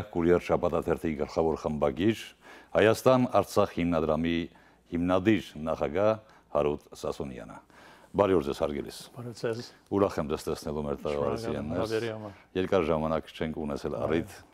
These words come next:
Speaker 1: հանդիպելու և, ը, զրուցելու մեր հայրենակիցների հետ։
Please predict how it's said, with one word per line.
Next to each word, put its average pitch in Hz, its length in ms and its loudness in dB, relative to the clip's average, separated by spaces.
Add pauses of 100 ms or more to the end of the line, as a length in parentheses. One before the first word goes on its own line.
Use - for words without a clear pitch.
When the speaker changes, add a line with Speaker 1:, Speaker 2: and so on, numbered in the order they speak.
(140)
Speaker 1:
հանդիպելու 73 580 -4 (120)
և, 73 280 -4
ը, 73 140 -6 (180)
զրուցելու 71 480 -6
մեր 69 240 -10
հայրենակիցների 67 640 -8
հետ։ - 140 -14